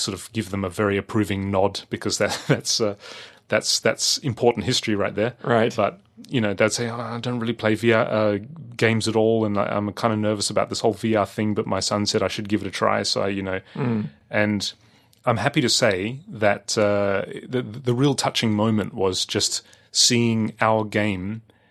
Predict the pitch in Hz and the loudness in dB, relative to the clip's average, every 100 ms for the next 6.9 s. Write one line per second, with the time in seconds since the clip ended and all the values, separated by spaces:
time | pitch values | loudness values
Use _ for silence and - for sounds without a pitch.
0 | _ _ _ _ 113 - 107 104 131 - | _ _ _ _ -4 0 0 0 0 2
1 | 120 131 147 143 117 104 87 - 107 - | 2 2 0 0 2 0 -2 -8 -8 -4
2 | 107 101 92 120 _ _ _ - 110 104 | -4 -2 -6 -6 _ _ _ -2 2 2
3 | 92 98 107 113 110 113 - 101 101 95 | 2 -2 0 2 4 2 2 2 2 -2
4 | 101 101 95 95 - 95 98 - - 101 | 0 0 0 -4 -6 -4 -4 -6 -6 -4
5 | 101 110 107 104 101 98 - 95 98 107 | 0 0 2 2 0 -2 -2 -2 0 2
6 | 110 104 - - 87 - - - - | 2 0 -2 -4 -6 -8 -10 -10 -10